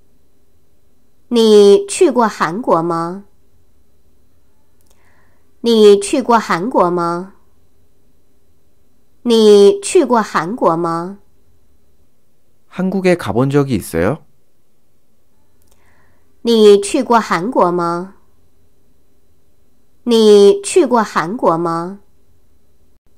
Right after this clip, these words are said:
Speaker 1: 感觉怎么样？感觉怎么样？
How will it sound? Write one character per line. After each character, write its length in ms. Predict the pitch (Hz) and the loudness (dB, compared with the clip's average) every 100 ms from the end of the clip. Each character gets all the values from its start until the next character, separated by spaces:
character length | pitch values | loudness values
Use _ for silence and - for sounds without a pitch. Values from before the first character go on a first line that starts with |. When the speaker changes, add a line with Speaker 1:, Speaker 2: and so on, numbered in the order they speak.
| _ _ _ _ _ _ _ _ _ _ | _ _ _ _ _ _ _ _ _ _
Speaker 1:
感 280 | 220 196 180 | 0 0 0
觉 360 | 196 185 202 254 | -2 -2 -2 -6
怎 180 | - 175 | -8 -8
么 120 | 147 | -8
样？ 420 | 190 220 202 208 _ _ _ _ _ _ _ _ _ _ _ _ _ _ _ _ _ _ - | -8 -8 -10 -14 _ _ _ _ _ _ _ _ _ _ _ _ _ _ _ _ _ _ 0
感 300 | 220 185 180 | 2 2 0
觉 440 | 180 185 185 247 254 | 0 0 0 -2 -8
怎 180 | - 160 | -8 -6
么 120 | 151 | -6
样？ 420 | 208 214 190 190 | -6 -6 -8 -14